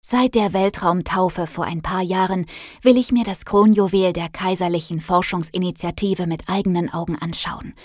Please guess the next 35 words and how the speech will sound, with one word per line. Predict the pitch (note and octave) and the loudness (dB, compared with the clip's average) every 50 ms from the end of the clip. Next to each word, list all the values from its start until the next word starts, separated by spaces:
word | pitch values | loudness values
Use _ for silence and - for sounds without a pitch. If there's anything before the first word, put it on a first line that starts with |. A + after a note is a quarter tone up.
| - - _ _ _ _ _ _ _ _ _ | -20 -20 _ _ _ _ _ _ _ _ _
Bis | - A3 - - | -6 -4 -2 0
heute | G#3+ G#3+ G#3+ G#3+ - A3+ G3+ | 2 2 2 4 4 4 4
war | G#3+ G#3+ G#3+ | 4 4 4
sie | G3+ A3+ - | 4 2 2
allerdings | F#3+ G#3 G#3 G#3 G#3+ G#3+ G#3 - | 2 2 4 4 4 4 2 0
für | - G#3 G#3 | 0 0 2
mich | G#3 G#3 - - | 2 0 0 2
unerreichbar | G#3+ G#3 F#3+ G3 G#3 F#3 G3+ G#3+ A3 - - F3+ E3+ E3+ D#3+ - - - - - - - | 2 2 2 2 0 0 0 -2 -2 -2 -2 -2 -2 -2 -4 -8 -16 -18 -18 -20 -12 2
und | - B3+ B3+ - | 2 2 2 2
ich | A#3 - - | -2 -2 -2
sterbe | - - D#3 F#3 A3+ A#3 F#3 E3 | -2 -2 -2 -4 -2 -2 -2 -4
fast | D#3 - - F#3 - - - | -4 -6 -6 -6 -6 -6 -8
vor | - - E3 - - | -10 -10 -10 -8 -4
Aufregung, | - G#3 G#3+ - - F#3+ F3 D3 E3 E3 E3 E3+ | 2 2 2 2 2 -4 -4 -2 -2 -2 -2 -2
sie | E3 - F#3 - - | -4 -6 -8 -4 2
endlich | A3 B3 C4 - G3 - - | 2 2 4 2 -4 -6 -6
betreten | F#3 E3+ - - F#3 G#3 - - E3 | -10 -10 -8 -4 -4 -4 -4 -4 -6
zu | - - E3 | -6 -8 -8
dürfen. | D#3 E3 D3+ - - - - - - _ _ _ _ _ _ _ _ _ _ _ _ _ _ _ _ _ _ _ - | -8 -10 -10 -10 -8 -10 -10 -10 -12 _ _ _ _ _ _ _ _ _ _ _ _ _ _ _ _ _ _ _ -2
Die | B3 A#3+ | -2 0
Tatsache, | - A#3 B3+ C#4+ - - G#3 F3+ - E3+ F3 - | 0 -2 -2 -2 -2 -2 -4 -4 -4 -6 -8 -6
dass | - - - - | -6 -6 -8 -6
ich | - E3 - | -8 -8 -8
gerade | - F3 - F#3 G3 G#3 G3+ G3 | -8 -6 0 2 4 4 4 2
zum | - - F#3+ - | 0 -2 -4 -4
ersten | - F#3+ G3+ B3+ B3+ - - - G3 | -2 -2 -2 -2 -4 -4 -2 0 2
Mal | F#3+ F#3 G3 G3 G3 F#3 | 2 4 4 2 2 0
in | - - E3+ D#3+ - | 0 -4 -6 -6 -2
offizieller | - A3+ A3 - G#3 E3+ - - - F#3 G#3 G3+ F#3 | -2 -2 0 0 -2 -2 -2 -4 0 2 4 4 2
Funktion | - - E3+ E3+ D#3+ - - - G#3 G3 G#3 G3+ F3 - - - - - - - | 2 -2 -6 -8 -6 -8 -4 0 2 4 4 4 2 -2 -8 -16 -14 -16 -2 0
außerhalb | A3 C4+ C4 - A3+ F#3+ F3 F#3 F3 - | 2 2 2 0 0 0 0 -4 -4 -4
des | - E3+ - - | -6 -8 -8 -6
Palasts | - F3+ F3 F#3+ A3 B3 - - - - | -8 -6 0 0 0 0 0 -4 -8 -6
unterwegs | F3+ F3+ - F3 F3 F3 G3 G3 - - | -6 -4 -4 -4 0 0 0 0 0 -4
bin, | - F#3+ F#3+ F#3 F3 | -4 -2 -2 -2 -4